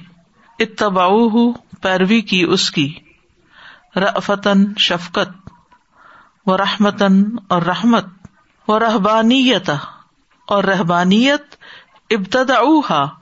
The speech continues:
انہوں نے ایجاد کر لیا اسے، ما کتبناہا، نہیں فرض کیا تھا ہم نے اسے،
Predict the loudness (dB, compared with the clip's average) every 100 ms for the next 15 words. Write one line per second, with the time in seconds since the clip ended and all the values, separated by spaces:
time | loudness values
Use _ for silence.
0 | -20 -20 -20 _ _ -2 0 2 2 0
1 | 0 0 0 0 -2 -2 0 0 0 0
2 | -2 -2 -2 -4 -14 _ _ _ _ _
3 | 0 2 2 0 -2 0 2 2 2 2
4 | 2 0 -4 -16 -20 _ _ _ _ _
5 | -4 0 2 2 0 -2 -2 -4 -2 0
6 | 0 -2 0 2 4 2 2 0 0 0